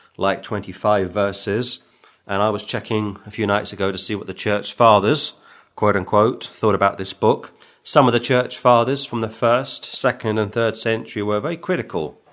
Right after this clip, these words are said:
when it came to which books were canonical. Some would question Revelation, can you believe? Some would question Second Peter, can you believe? Some would question Hebrews, can you believe? But when it comes to Philemon or Philemon,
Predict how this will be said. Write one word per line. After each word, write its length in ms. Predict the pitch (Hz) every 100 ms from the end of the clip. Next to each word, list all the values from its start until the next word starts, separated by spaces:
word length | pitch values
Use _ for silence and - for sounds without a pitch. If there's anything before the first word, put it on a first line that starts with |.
| - _ _
when 140 | 113
it 100 | 110
came 260 | - 117 110
to 120 | 113
which 280 | 107 117 -
books 360 | 113 117 - -
were 340 | 107 107 107 - _ _ - -
canonical. 640 | 135 160 139 92 71 - _ - _ _
Some 380 | - - 135 127
would 160 | 120 123
question 460 | - 120 - 117
Revelation, 720 | 120 120 123 151 156 - 78 -
can 180 | - 85
you 80 | 82
believe? 480 | 78 76 69 - - _ _
Some 440 | - 131 127 123 120
would 200 | 120 120
question 540 | - 120 - 117 113
Second 380 | - 127 - 110
Peter, 540 | 139 156 - 90 76 - _ -
can 180 | 92
you 100 | 87
believe? 420 | 78 78 71 73 - _ _ - -
Some 560 | - 143 135 127 127
would 260 | 123 120 -
question 440 | - 120 - 107
Hebrews, 680 | 104 185 208 95 80 67 - - _ _
can 180 | - 90
you 100 | 85
believe? 460 | 85 78 69 67 - _ - - _ 117
But 60 |
when 60 | 120
it 80 | 131
comes 320 | 147 135 -
to 120 | 135
Philemon 640 | 127 - 147 143 156 185 135
or 100 | 110
Philemon, 800 | - 127 113 113 117 117 147 156